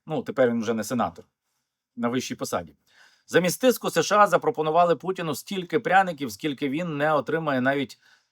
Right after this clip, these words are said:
після захоплення Києва. Але це не спрацювало. Трамп же вже визнав, Путін не хоче миру, він хоче продовження війни.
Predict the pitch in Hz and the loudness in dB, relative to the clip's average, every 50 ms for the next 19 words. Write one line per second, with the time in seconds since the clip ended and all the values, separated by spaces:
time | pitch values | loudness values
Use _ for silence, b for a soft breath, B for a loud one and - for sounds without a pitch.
0 | _ - 123 120 - 135 120 120 113 123 120 117 120 117 117 113 - 120 107 95 | _ -8 -6 -2 0 0 2 2 0 -2 -2 -2 -2 -2 -2 -2 -2 -2 -2 -2
1 | 90 85 85 - _ _ _ _ _ _ _ _ _ _ _ _ _ _ _ _ | -4 -8 -12 -18 _ _ _ _ _ _ _ _ _ _ _ _ _ _ _ _
2 | _ _ - - 151 185 247 233 - 202 196 190 165 - 165 160 - - 143 117 | _ _ 2 4 6 6 6 6 6 4 2 2 2 0 -2 0 2 4 4 4
3 | 95 82 82 - _ _ _ _ _ _ _ _ _ _ _ _ - - 180 226 | 4 2 -2 -12 _ _ _ _ _ _ _ _ _ _ _ _ 2 6 8 8
4 | 240 233 202 185 190 185 156 143 160 202 190 202 190 131 107 104 98 95 - - | 8 6 2 -2 0 -2 0 2 0 0 2 2 0 -2 -4 -6 -10 -12 -14 -10
5 | - - 233 240 233 214 170 165 151 - 220 214 - 160 139 123 110 107 113 151 | -4 0 0 0 0 0 -2 0 2 4 4 4 4 4 -2 0 0 0 0 -2
6 | 185 202 - _ _ _ _ _ _ _ _ - 151 156 147 190 220 214 196 170 | -2 -6 -8 _ _ _ _ _ _ _ _ -2 -2 4 8 8 8 8 6 0
7 | 180 160 147 156 147 135 143 143 135 131 131 123 104 90 82 | 0 4 4 4 4 4 2 -2 -2 -2 -2 -2 -2 -4 -8